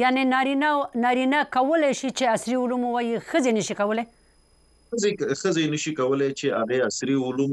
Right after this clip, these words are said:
Speaker 2: ووایي، لیکن متاسفانه یو موضوع تاسو ته زه، م، دا کوم چې، یاد کوم چې هغه دا چې، آه، تر په دې تی-، تیرو درې کلونو کې د ډېر ډار د لاسه دوی هغه فتوا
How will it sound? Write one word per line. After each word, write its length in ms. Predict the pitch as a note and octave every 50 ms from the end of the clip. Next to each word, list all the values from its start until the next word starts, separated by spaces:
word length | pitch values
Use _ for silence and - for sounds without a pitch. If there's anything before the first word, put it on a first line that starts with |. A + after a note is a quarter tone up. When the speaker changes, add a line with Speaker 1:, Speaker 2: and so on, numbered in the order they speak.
| C#3 C3
Speaker 2:
ووایي، 680 | A#2+ G2 G#2+ A2 B2+ C#3 D3 D3 D3+ D#3+ E3 D#3+ D3+ - B2 C3+
لیکن 320 | D3+ D3+ - C#3+ C3+ C3+ C3+
متاسفانه 880 | B2+ - B2+ - C#3 C3 - - - G#2 - - G2+ G2+ G2+ G#2+ A#2
یو 80 | B2+ C3+ C#3+ C#3 A#2
موضوع 320 | G#2+ G2+ F#2 F#2 G#2 F#2+ - G#2
تاسو 160 | G2 - -
ته 80 | - F2
زه، 180 | E2 E2 E2+ D#2+ E2 D#2 - -
م، 520 | F#2 F2+ E2+ E2 E2 D#2+ - - D#2 D#2 D#2
دا 160 | E2 F2 G2 G2+ -
کوم 160 | A2+ A#2 A2+
چې، 160 | - - C3 C3 C3+ - _ _ _ _ _ _ -
یاد 200 | - A#2 B2 B2
کوم 120 | - C#3 C3 -
چې 160 | - C3 B2+ C3 - _ - - _ _ _ _ _ _ _ _ -
هغه 160 | D#3+ E3 F#3 F#3 G3+
دا 60 | G#3+ G#3+ G#3 -
چې، 120 | - G3 F#3+ F#3+ F3+ - - -
آه، 120 | A#2+ B2+ C3 C3 - -
تر 100 | E3+ D#3+ -
په 80 | - F3 E3
دې 100 | F#3 F#3+ F#3+ -
تی-، 240 | - G3+ G#3 G#3 G3 - -
تیرو 240 | A3+ A3 G#3+ F#3+ E3+ - - -
درې 180 | C#3 D3 F#3+ F3+ F3 -
کلونو 340 | B2 A#2 A#2+ C3 A#2+ A2+ F#2+ F2+ -
کې 140 | F#2+ G2+ G#2+ A2+ A2+ A2+ A2+
د 20 | C3 C#3 C#3
ډېر 160 | E3+ F3+ - B2 A2 C#3+
ډار 200 | D3 D#3+ D#3+ D#3 C#3+ -
د 100 | G#2+ G2+ G2
لاسه 420 | G2 F#2+ F#2+ - - F2+ E2+ F#2+ F#2 - _ _ _ - G#2+ G#2+ - -
دوی 180 | E3 F3 F#3 F3 E3 D3+ - -
هغه 240 | - G#3+ G#3+ G3 D#3+ C#3+ -
فتوا 540 | - B2 A#2 - - A2+ A2+ A#2 C3 B2+